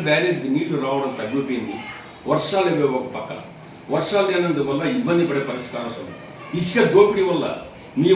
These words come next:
వాళ్ళు చేసిన అరాచకాల వల్ల, ఇసుక దందా చేసినందువల్ల ఇవాళ కర్నూలు నీటి సమస్య అల్లాడిపోతున్న పరిస్థితి కానొస్తా ఉంది. దీని బాధ్యత ఎవరు అడుగుతుందా? ఏ గుండ్రేవల ప్రాజెక్టు మీరు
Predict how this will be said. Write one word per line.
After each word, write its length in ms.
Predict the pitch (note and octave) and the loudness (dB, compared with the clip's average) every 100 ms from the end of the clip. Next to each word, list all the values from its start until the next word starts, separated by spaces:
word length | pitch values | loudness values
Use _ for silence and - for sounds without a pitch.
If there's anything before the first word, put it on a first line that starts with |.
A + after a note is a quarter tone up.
| F3 | 6
వాళ్ళు 200 | G3+ G#3 - | 6 6 4
చేసిన 220 | G3 E3 C#3 | 0 0 0
అరాచకాల 500 | D#3+ G#3+ G#3+ G3 F3+ D3+ | 4 4 4 0 0 0
వల్ల, 160 | C3+ - - - - - D3+ | -2 -4 -10 -14 -20 -4 -2
ఇసుక 180 | A3 A3+ G#3+ | 0 2 4
దందా 260 | G#3 G3 - F3+ | 4 4 2 2
చేసినందువల్ల 640 | F3 F3 E3 D3+ C#3+ C#3+ - - - - - A2+ | 0 -2 -2 0 0 -2 -4 -10 -18 -20 -16 -4
ఇవాళ 200 | B2+ B2 D3 - | 0 2 0 -4
కర్నూలు 420 | C3 D#3 E3+ D3+ A#2 | -2 0 0 0 0
నీటి 220 | D3 D3 - | -2 -2 -6
సమస్య 460 | C3 C#3+ - A2+ A2 - - - A2 | -4 -4 -4 -6 -6 -10 -18 -12 -6
అల్లాడిపోతున్న 720 | B2 C#3 C#3 A#2+ A2+ A#2 A2 | -2 0 -2 -4 -6 -6 -4
పరిస్థితి 280 | A2+ A2 - A2 | -6 -8 -10 -8
కానొస్తా 300 | A2+ - G#2 G2+ | -10 -6 -6 -6
ఉంది. 160 | A2 - - - - | -8 -10 -14 -18 0
దీని 180 | C#3 C#3+ - - | 4 4 2 0
బాధ్యత 300 | D3 F3 D3+ C#3+ | 0 2 0 0
ఎవరు 140 | C#3 | 0
అడుగుతుందా? 400 | B2+ A#2+ A2 - - - - - C#3 G#3 | -2 -4 -6 -6 -8 -14 -18 -6 8 8
ఏ 20 | A3 G#3 D3 | 10 6 4
గుండ్రేవల 400 | E3 F#3 G3 F#3+ F3+ | 6 6 6 2 2
ప్రాజెక్టు 420 | F3+ F3 D#3 E3+ | 2 2 0 0
మీరు 120 | D#3+ | 2